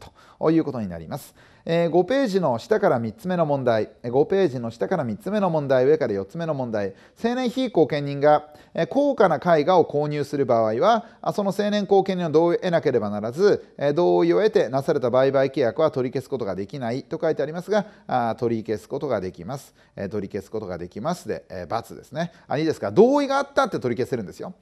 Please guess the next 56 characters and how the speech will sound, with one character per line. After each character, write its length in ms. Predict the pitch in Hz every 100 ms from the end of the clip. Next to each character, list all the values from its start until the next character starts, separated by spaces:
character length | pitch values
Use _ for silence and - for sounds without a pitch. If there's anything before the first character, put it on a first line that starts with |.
| - - -
え 80 | 185
ー、 20 |
未 140 | 196 220
成 160 | 262
年 180 | 285 294
者 140 | 247 202
は 60 |
同 180 | 165 185
意 20 |
が 100 | 185
あ 20 |
っ 40 | 185
た 120 | 151
ら 80 | 123
取 180 | 139 139
り 60 |
消 100 | 127
せ 100 | 135
な 120 | 139
い 40 | 123
で 80 | 98
す 140 | 147
が、 260 | 180 196 190 - -
あ、 140 | 131
成 180 | 170 160
年 120 | 160
非 220 | 135 175
後 160 | - 127
見 160 | 131
人 100 | 139
は 80 | 165
二 140 | 131 120
行 140 | 143
目 100 | 147
に 80 | 104
同 240 | 127 156
意 40 | 156
を 40 |
得 80 | 170
て 80 | 127
っ 20 |
て 100 | 113
書 80 | 123
い 60 | 110
て 60 |
あ 40 | 101
り 80 |
ま 80 | 101
す 60 | -
け 100 | 147
ど、 300 | 156 - - _ _ _ _ _ _ _ _
同 260 | 123 156 160
意 80 | 156
が 100 | 160
あ 40 |
っ 100 | 165